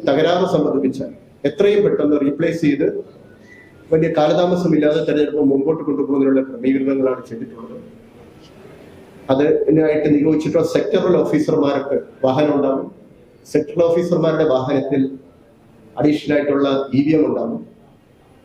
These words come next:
ഇ വി എം മൂവ് ചെയ്യുന്ന എല്ലാ സമയത്തും അത് ജി പി എസ് ഫിറ്റ് ചെയ്ത വാഹനങ്ങളിൽ മാത്രമാണ് മൂവ് ചെയ്യുന്നത്. അതിന്റെ മൂവ്മെന്റ് പ്രത്യേകം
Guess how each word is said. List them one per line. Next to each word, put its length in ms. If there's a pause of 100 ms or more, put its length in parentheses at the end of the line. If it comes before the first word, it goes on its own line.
(260)
ഇ 220
വി 240
എം 80
മൂവ് 260
ചെയ്യുന്ന 240
എല്ലാ 280
സമയത്തും 640 (280)
അത് 160
ജി 380
പി 80
എസ് 220
ഫിറ്റ് 180
ചെയ്ത 200
വാഹനങ്ങളിൽ 580
മാത്രമാണ് 460
മൂവ് 260
ചെയ്യുന്നത്. 380 (580)
അതിന്റെ 220
മൂവ്മെന്റ് 420
പ്രത്യേകം 420